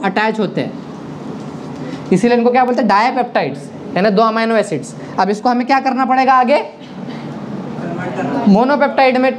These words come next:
यानी अमीनो एसिड, मोनोपेप्टाइड मतलब सिंगल बॉन्ड, अब यानी अमीनो एसिड्स में उनको ब्रेक करना पड़ेगा। तो अभी तक जब खाना भी कहाँ पर है? duodenum में। जब पैंक्रियाटिक जूस के अंदर ट्रिप्सिनोजेन का कन्वर्जन ट्रिप्सिन में हुआ with the help of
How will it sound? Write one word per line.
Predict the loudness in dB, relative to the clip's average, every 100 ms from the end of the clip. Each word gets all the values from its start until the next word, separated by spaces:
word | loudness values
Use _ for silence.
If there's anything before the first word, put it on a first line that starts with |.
| -2
यानी | 0 0
अमीनो | 0 0 0
एसिड, | 0 0 2
मोनोपेप्टाइड | 2 4 2 2 2
मतलब | 4 2 2
सिंगल | 2 4 4
बॉन्ड, | 4 0 -2
अब | -4 -6 -14 -14 -12 -12 -12 -12 -12 -12 -4 0
यानी | 2 2 0 -6 -16 -8 -2
अमीनो | 0 0 0
एसिड्स | 0 2 2 4
में | 4
उनको | 4 2 0 -6 0
ब्रेक | 2 2
करना | 0 0
पड़ेगा। | 0 0 0
तो | 0
अभी | 0 2
तक | 0 2
जब | 0 0 -2
खाना | -2 2 2
भी | 2
कहाँ | 0 2
पर | 4
है? | 4 0 -6 -2 4
duodenum | 6 6 4
में। | 0 -2 -4 -4 2
जब | 2 2
पैंक्रियाटिक | 0 2 2 2 2
जूस | 2 2 0
के | 0
अंदर | 2 2
ट्रिप्सिनोजेन | 2 -2 0 2 4 4
का | 2
कन्वर्जन | 2 4 4 4 0 -2 -10 0
ट्रिप्सिन | 2 2 2 2
में | 4
हुआ | 4 4
with | 4
the | 4
help | 4 4
of | 2